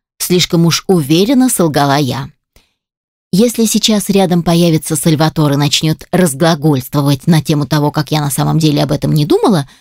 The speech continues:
его запасная жизнь быстро закончится. «Я рад, что не обидел вас», кивнул он. «Но все же хотелось бы загладить свою вину.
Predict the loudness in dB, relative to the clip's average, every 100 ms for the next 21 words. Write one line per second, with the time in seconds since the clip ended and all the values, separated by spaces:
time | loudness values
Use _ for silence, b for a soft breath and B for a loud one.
0 | b b 0 2 2 0 -2 -2 0 2
1 | 2 2 2 2 0 2 0 0 -2 0
2 | 0 -2 -2 -2 -2 -6 -8 -8 -10 _
3 | _ _ _ _ _ _ _ _ _ _
4 | _ _ -2 2 2 -2 -6 _ 0 0
5 | -2 0 2 2 2 0 0 0 0 -4
6 | -8 _ _ -4 0 2 2 0 -2 -2
7 | -6 _ _ _ _ _ _ 0 0 0
8 | 0 2 2 2 2 0 -2 2 2 2
9 | 2 0 0 0 -2 0 0 0 0 -2
10 | -4 0 2 2 2 2 0